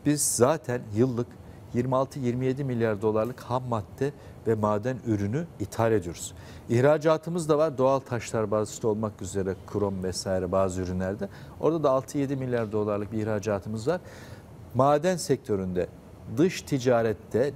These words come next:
net açığımız yirmi milyar dolar. Bunun da önemli bir kısmı altın. Sekiz milyar dolar civarında da altın ithal ediyoruz. E, mümkün mertebe kendi kaynaklarımızı azami şekilde kullanırsak,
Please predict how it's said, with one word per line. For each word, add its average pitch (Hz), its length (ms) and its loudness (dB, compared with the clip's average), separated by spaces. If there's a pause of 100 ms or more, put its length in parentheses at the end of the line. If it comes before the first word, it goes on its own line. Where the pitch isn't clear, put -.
(100)
net 190 320 0
açığımız 135 500 -4
yirmi 135 260 2
milyar 147 340 4
dolar. 120 240 4 (480)
Bunun 175 200 2
da 175 60 6
önemli 170 320 2
bir 170 80 4
kısmı 170 300 -2
altın. 156 280 2 (120)
Sekiz - 680 -4
milyar 127 340 0
dolar 117 260 2
civarında 123 360 -4
da 135 80 4
altın 117 260 0
ithal 101 320 -2
ediyoruz. 98 420 -4 (360)
E, - 20 -10 (300)
mümkün 165 280 -2
mertebe 156 420 2
kendi 147 280 -4
kaynaklarımızı 127 920 -2 (120)
azami 131 440 0
şekilde 104 380 -4
kullanırsak, 107 560 -2